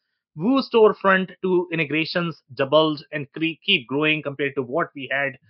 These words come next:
within the Woo storefront ecosystem." Woo, Woo storefront one ecosystem. So in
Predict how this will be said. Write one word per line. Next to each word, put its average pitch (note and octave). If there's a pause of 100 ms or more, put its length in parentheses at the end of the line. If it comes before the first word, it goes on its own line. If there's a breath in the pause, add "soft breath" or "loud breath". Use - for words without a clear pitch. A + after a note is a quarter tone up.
(280)
within E3
the C3+
Woo G3+
storefront D3 (260)
ecosystem." C#3+
Woo, F3
Woo F3+
storefront D3+ (380)
one A3+ (100)
ecosystem. E3
So -
in D3+